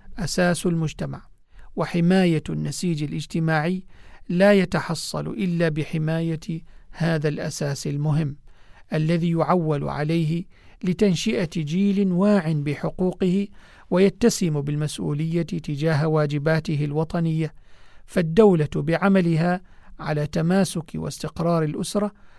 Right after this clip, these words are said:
تقوم بترسيخ قيمها النابعة من الأخلاق الحميدة والقيم الإنسانية والأعراف المجتمعية، كما أن النظام الأساسي للدولة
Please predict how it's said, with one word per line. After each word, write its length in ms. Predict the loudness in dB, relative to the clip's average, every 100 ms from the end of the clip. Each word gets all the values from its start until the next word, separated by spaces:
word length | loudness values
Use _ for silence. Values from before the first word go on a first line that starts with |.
| -20 -6
تقوم 520 | -4 2 6 8 6
بترسيخ 720 | 4 0 -2 -2 -2 -2 -2
قيمها 600 | -6 -4 -2 0 2 2
النابعة 600 | 2 2 2 0 -2 -6 -12 -20 -20 -8
من 140 | -4 -2
الأخلاق 600 | -4 -6 -4 0 0 0
الحميدة 640 | -4 -2 0 2 2 -2 -6 -20 -20 -12
والقيم 600 | -6 -6 -4 0 2 2
الإنسانية 880 | 0 -2 -4 -2 0 2 2 0 -2 -6 -20 -20 -8
والأعراف 800 | -4 -4 -4 -4 -2 -2 -2 -4
المجتمعية، 880 | -4 -4 -6 -4 -2 -2 -4 -8 -10 -16 _ _ _ _ _ -2
كما 360 | 2 4 4
أن 180 | 6 6
النظام 540 | 4 2 2 2 2
الأساسي 680 | 0 -2 -6 -4 -4 -4 -4
للدولة 540 | -4 -4 -2 -2 -2